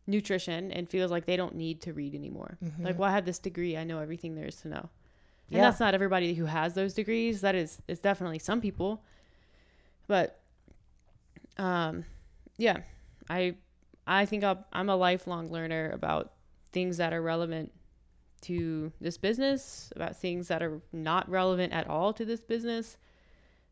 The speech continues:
Speaker 1: And I think that's, um, I think that's an important thing too. Never stop learning. There's never, there's no end. You can never know enough.
Speaker 2: Yeah. I think it's safe to say, like,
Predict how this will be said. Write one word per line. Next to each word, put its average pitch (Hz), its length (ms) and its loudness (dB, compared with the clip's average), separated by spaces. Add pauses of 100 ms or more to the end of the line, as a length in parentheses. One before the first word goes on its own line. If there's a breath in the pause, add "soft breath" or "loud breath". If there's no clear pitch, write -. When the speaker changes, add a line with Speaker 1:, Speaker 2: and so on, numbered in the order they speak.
Speaker 1:
And 180 100 -6
I 175 60 -4
think 175 220 -4
that's, - 440 -4 (100)
um, 165 500 -6 (400)
I 202 40 -4
think 220 140 -2
that's 185 200 -4
an 185 40 -2
important 165 580 -6 (600)
thing 165 180 -8
too. 165 300 -8 (500)
Never 175 220 -6
stop - 380 -6
learning. 87 380 -8 (1000)
There's 180 140 -8
never, 175 480 -2 (120)
there's 185 180 -2
no 196 160 4
end. - 280 -4 (1040)
You - 80 -20
can 185 100 -8
never 185 200 0
know 175 160 0
enough. - 360 -8 (500)
Speaker 2:
Yeah. 165 300 -2 (1120)
I 214 100 6
think 233 140 8
it's 208 160 4
safe 175 240 0
to 170 80 -8
say, 156 460 -2 (300)
like, 165 140 -10